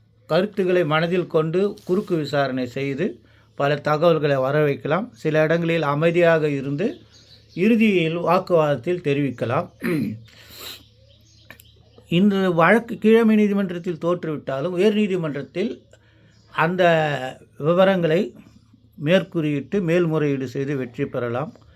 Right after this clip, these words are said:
இதனால் இந்த உச்ச நீதி தீர்ப்பு வந்து மிகவும் அருமையான தீர்ப்பு. இதை உங்களோட பங்கிட விரும்புகிறேன். ஏ ஆர் டூ தௌசண்ட் டுவெண்ட்டி ஃபைவ் Supreme Court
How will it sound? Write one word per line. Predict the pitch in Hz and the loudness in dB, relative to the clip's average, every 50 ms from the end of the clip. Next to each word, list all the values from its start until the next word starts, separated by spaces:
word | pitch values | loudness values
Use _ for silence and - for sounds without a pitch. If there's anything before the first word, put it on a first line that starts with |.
| _ _ _ _ _ _ _ | _ _ _ _ _ _ _
இதனால் | - 196 190 190 190 202 226 233 | -4 -2 0 2 2 4 4 2
இந்த | 202 190 185 | 2 0 0
உச்ச | 175 175 175 - 226 | 0 -2 0 0 0
நீதி | 208 190 196 190 175 170 175 160 151 143 | 0 2 -2 -2 -2 -4 -4 -6 -6 -6
தீர்ப்பு | 139 160 165 170 156 151 156 147 139 131 | -4 -4 -4 -4 -4 -6 -6 -4 -4 -2
வந்து | 127 127 131 165 185 | -2 -4 -4 -4 -4
மிகவும் | 160 143 147 160 156 143 | -4 -4 -2 0 0 0
அருமையான | 139 143 156 156 165 165 165 165 165 156 | 0 0 0 0 0 0 0 0 0 -2
தீர்ப்பு. | 139 117 135 127 113 110 113 - 180 - - - | -6 -4 -6 -6 -6 -8 -8 -8 -8 -8 -8 -8
இதை | 127 131 143 | -6 -4 -4
உங்களோட | 135 131 131 127 131 135 139 139 156 156 - | -4 -4 -6 -6 -6 -4 -4 -4 -4 -6 -6
பங்கிட | 139 135 131 135 135 151 170 | -8 -6 -4 -2 -2 -2 -2
விரும்புகிறேன். | 214 147 131 127 123 120 117 113 117 135 175 226 - - - _ - - - - _ _ _ - | -2 -4 -4 -4 -4 -4 -4 -2 0 0 0 -2 -2 -6 -18 _ -20 -20 -20 -20 _ _ _ 2
ஏ | 147 165 190 190 190 190 | 4 6 6 6 4 4
ஆர் | 190 190 196 196 | 4 2 2 0
டூ | - 196 208 208 | 0 0 0 2
தௌசண்ட் | 208 190 180 165 147 170 156 147 135 - | 2 2 2 4 2 0 0 0 0 -2
டுவெண்ட்டி | 156 156 143 - 156 | -2 -2 0 -4 -4
ஃபைவ் | 147 180 190 208 202 - - | -2 -2 -2 -2 -2 -2 -6
Supreme | 165 - - 202 208 190 175 | -6 -4 -2 -4 -2 -2 -2
Court | - 185 196 190 | -2 -4 -4 -4